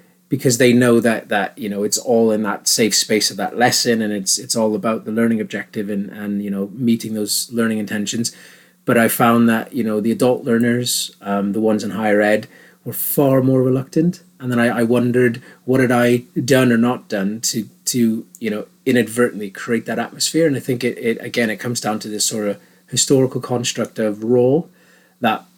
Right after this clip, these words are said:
you know, they may have seen me as having some sort of power because, you know, I was their lecturer and, and they're working towards a degree and they want to do well and they have all these aspirations.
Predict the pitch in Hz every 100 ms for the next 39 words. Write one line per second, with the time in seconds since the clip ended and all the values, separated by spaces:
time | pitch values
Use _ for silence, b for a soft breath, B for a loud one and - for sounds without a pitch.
0 | _ _ 127 110 104 120 120 120 113 117
1 | 117 113 107 - 135 113 113 110 107 104
2 | - 113 104 101 107 101 98 98 - 135
3 | 139 143 139 135 - 107 101 - - 98
4 | 95 98 - _ _ 104 98 98 - 92
5 | 107 110 - 117 110 110 101 104 104 98
6 | 98 104 101 98 B B - 117 123 127
7 | 113 113 110 110 110 104 104 123 117 120
8 | 117 110 104 104 101 113 110 - 98 110
9 | 101 101 104 104 98 95 107 95 - -
10 | 107 107 104 95 - 110 107 110 120 117
11 | 120 -